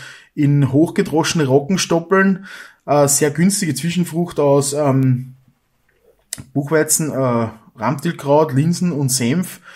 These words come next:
äh, hingestreut und mit dem Mulcher quasi nur das Stroh drüber gemulcht und die hat sich super toll entwickelt. Und in die hab ich dann im Planting Green Verfahren, ähm, die Wintererbsen mit dem Grünschnittrocken angebaut.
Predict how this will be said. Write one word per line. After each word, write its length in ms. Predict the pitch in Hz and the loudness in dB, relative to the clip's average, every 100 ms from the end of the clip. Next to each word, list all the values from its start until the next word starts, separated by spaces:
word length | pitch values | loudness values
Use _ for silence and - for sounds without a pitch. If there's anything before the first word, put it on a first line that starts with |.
| - - - | -20 -20 -16
äh, 260 | - 135 143 | -2 0 0
hingestreut 580 | 117 185 196 - 165 170 | 2 0 0 0 2 2
und 100 | 165 | 2
mit 100 | 156 | 0
dem 100 | 156 | 2
Mulcher 320 | 147 185 202 | 2 4 0
quasi 380 | 156 151 151 160 | 4 2 4 0
nur 180 | 151 170 | -2 -2
das 260 | 165 143 | -2 -4
Stroh 280 | - 131 175 | -6 0 0
drüber 260 | 147 147 147 | 2 0 2
gemulcht 420 | 147 139 190 - | 2 2 0 -2
und 80 | 160 | -2
die 60 | |
hat 80 | 151 | 0
sich 140 | 156 | 0
super 600 | - 185 - 190 180 175 - | 0 -2 -2 0 0 -2 -6
toll 240 | 127 131 | -4 0
entwickelt. 560 | 185 143 143 - 208 214 - - - - | -2 -2 -10 -4 -4 -4 -18 -20 -20 -8
Und 120 | 151 | -4
in 120 | 156 | -2
die 180 | 139 175 | 0 0
hab 80 | 180 | 2
ich 60 | |
dann 120 | 175 165 | 2 0
im 120 | 156 | 2
Planting 340 | 143 156 165 | 0 2 -2
Green 240 | 143 160 185 | 0 0 0
Verfahren, 720 | 190 - 143 156 170 147 - _ _ - 165 | -2 0 2 2 0 -4 -10 _ _ -18 -4
ähm, 640 | 147 143 143 139 127 - - _ _ _ _ - - | 2 2 4 0 -2 -12 -20 _ _ _ _ -20 -4
die 180 | 143 | -2
Wintererbsen 640 | 135 175 185 151 151 - 160 | 2 2 2 2 2 -2 -6
mit 160 | 143 | -4
dem 100 | 147 | -4
Grünschnittrocken 600 | 127 156 190 180 143 147 | -2 -2 -2 -2 -2 -2
angebaut. 500 | 143 151 165 156 180 | -4 -2 0 0 0